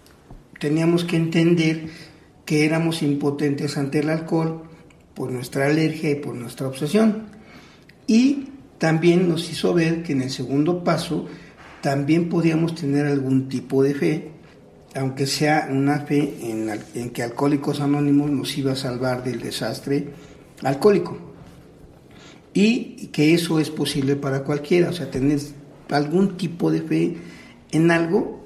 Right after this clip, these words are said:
eso es lo que nos, entre muchas otras cosas, lo que nos dio como resultado reflexionar en el segundo paso. Y estas dos conclusiones del primero y segundo paso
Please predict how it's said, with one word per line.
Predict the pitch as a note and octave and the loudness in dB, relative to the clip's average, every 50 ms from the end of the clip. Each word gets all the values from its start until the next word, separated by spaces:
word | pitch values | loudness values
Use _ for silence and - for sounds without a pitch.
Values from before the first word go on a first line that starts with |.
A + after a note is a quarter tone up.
| - - - | -16 -10 -6
eso | E3+ D#3+ - E3+ | -4 -2 0 0
es | E3+ | 0
lo | E3+ E3 - | 0 0 -2
que | - D3+ C#3+ | -2 0 0
nos, | C#3 C#3 C3+ C3+ - - - - - | 2 2 0 -2 -6 -8 -12 -10 -6
entre | - C3+ C3 - C#3+ | -4 -4 -2 0 0
muchas | D3+ D3+ D#3+ E3+ E3+ - E3+ - | 2 2 2 2 0 -2 -4 -4
otras | E3+ - - F3 E3+ | -4 -2 -2 -2 -2
cosas, | - - D3+ C#3+ E3+ F3 E3+ | -2 -2 -2 -2 -2 -2 -2
lo | D3+ C#3 C3+ | -2 -2 -2
que | - | -4
nos | B2+ B2+ B2+ B2 B2 B2+ | -4 -4 -4 -4 -2 0
dio | C3+ C#3+ C#3+ C#3+ D3 D3+ D3+ D3+ D3+ - - - - - - - - - - - | 2 4 6 6 4 4 0 -2 -6 -12 -16 -18 -20 -20 -20 -20 -20 -18 -8 -4
como | D3 C#3 C#3 C3+ | -2 0 0 0
resultado | C#3 C3+ - D#3 C3 C3+ D#3+ D#3 D#3 | 0 0 0 -2 0 0 2 2 2
reflexionar | D3 D3+ C3+ C#3 - C3+ - - D3 C#3+ C#3+ C#3+ | 2 0 -2 -2 -4 -6 -2 0 2 2 4 4
en | C#3+ C#3 | 4 2
el | C3 | 2
segundo | C3 - C#3+ B2+ C3 C3+ C3+ C#3+ C#3 | 0 -2 -2 0 2 2 2 0 0
paso. | - E3+ F3 F3 - E3+ - - - - - - - - - - - - - - - - - - | 0 0 0 0 -2 -4 -8 -10 -14 -18 -20 -20 -20 -20 -20 -20 -20 -20 -20 -20 -20 -20 -12 -8
Y | - D3+ D#3 | -2 2 4
estas | G3 G#3+ - - C4 B3+ A#3 | 4 4 4 2 2 4 4
dos | A3 G3 G3 | 4 2 2
conclusiones | - - A#3+ G#3 - - E3 - - E3 D#3+ D#3+ E3 E3 D#3 | 2 0 -2 -2 0 -2 -2 0 2 2 2 2 2 2 0
del | C#3+ C3+ | 0 -2
primero | - C#3 C3+ C3+ C#3+ D3 | -2 0 0 2 2 2
y | C3+ | 2
segundo | C3 - D3 C#3 C#3+ C#3+ C#3+ D#3+ D3+ - | 0 0 0 2 4 4 2 2 0 -2
paso | D3+ C#3+ B2+ - - D3+ F3 - | -2 -2 -2 -2 -4 -4 -6 -6